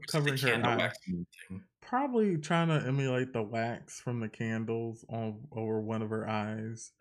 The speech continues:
Speaker 2: But I don't expect this from Beverly.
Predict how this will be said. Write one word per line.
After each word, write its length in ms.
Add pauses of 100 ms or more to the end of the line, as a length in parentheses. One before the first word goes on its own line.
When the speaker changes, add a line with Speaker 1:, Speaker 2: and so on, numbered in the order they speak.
(360)
Speaker 2:
But 320
I 100
don't 260
expect 760
this 460 (140)
from 680 (340)
Beverly. 920